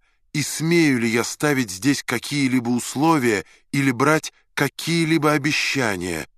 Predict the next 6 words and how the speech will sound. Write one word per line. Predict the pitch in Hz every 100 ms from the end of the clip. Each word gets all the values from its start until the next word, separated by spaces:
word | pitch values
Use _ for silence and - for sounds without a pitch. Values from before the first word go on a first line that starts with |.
| _ _ _ -
Я | 131
скажу | 123 - 131 143
только | 143 127 131 123
одно. | 113 120 95 73 - _ _ -
Истинная | 165 131 - - 120 123 120 113
любовь, | 117 110 156 151 -